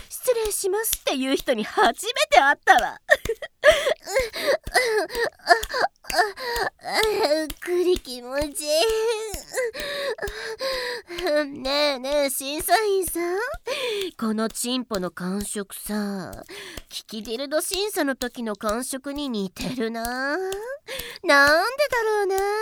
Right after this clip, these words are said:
ねえ、気のせいかな。後で運営にビデオ見せてもらおうかな。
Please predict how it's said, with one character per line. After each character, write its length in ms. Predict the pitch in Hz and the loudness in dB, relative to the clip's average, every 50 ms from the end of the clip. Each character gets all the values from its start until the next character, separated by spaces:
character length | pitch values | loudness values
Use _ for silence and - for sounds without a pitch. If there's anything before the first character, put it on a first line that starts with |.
| 453 466 480 494 523 508 - - _ _ _ _ _ - 494 440 - - - 539 554 508 466 427 403 339 - - 320 320 311 - 466 523 494 494 480 440 - - | -2 -2 -2 -2 -4 -4 -6 -10 _ _ _ _ _ -8 -8 -8 -8 -10 -12 -10 -10 -8 -8 -10 -10 -12 -12 -12 -12 -12 -12 -12 -12 -10 -10 -10 -12 -12 -8 -4
ね 340 | 208 214 220 202 202 196 - | -2 0 0 -2 -4 -6 -8
え、 200 | 330 440 427 330 - - | -8 -8 -8 -8 -10 -8
気 260 | - - 165 151 160 | -8 -8 -8 -8 -6
の 180 | 175 214 277 | -6 -6 -6
せ 200 | 294 - - 427 440 403 | -6 -6 -8 -8 -8 -8
い 60 | 269 - | -8 -10
か 180 | - 170 160 | -12 -14 -14
な。 300 | 165 180 190 190 170 175 - - - - - 415 311 285 - - 494 427 - - _ _ - 622 622 554 539 494 440 453 403 - - _ _ - - 539 480 - 539 587 571 571 554 554 539 508 427 - 349 339 330 | -14 -12 -12 -12 -12 -12 -14 -14 -8 -6 -4 -4 -4 -6 -8 -8 -6 -6 -6 -8 _ _ -12 -4 -2 0 0 0 -2 -4 -6 -8 -12 _ _ -14 -12 -12 -10 -8 -8 -8 -4 -2 -2 -2 -2 -4 -6 -2 0 0 0
後 240 | 339 - 302 269 247 | 2 2 2 0 2
で 420 | 247 285 311 320 302 294 294 311 415 571 - 466 523 494 440 415 311 | 2 0 2 2 2 2 0 -2 -4 -6 -10 -12 -10 -6 -6 -6 -4
運 320 | - 262 302 339 359 370 392 | 0 0 2 2 2 2 2
営 160 | 392 392 392 | 2 0 0
に 140 | 381 392 370 | 0 0 -2
ビ 100 | 392 415 | 0 0
デ 80 | 453 466 440 | 2 2 2
オ 40 | 415 | 2
見 120 | 359 392 415 | 2 0 -2
せ 140 | - 480 | -4 -2
て 100 | - 453 392 | -2 0 0
も 100 | 392 381 | 4 4
ら 180 | 370 359 381 | 6 6 6
お 40 | 415 | 4
う 40 | 415 | 2
か 160 | - 466 427 | 0 -2 0
な。 80 | 381 | 0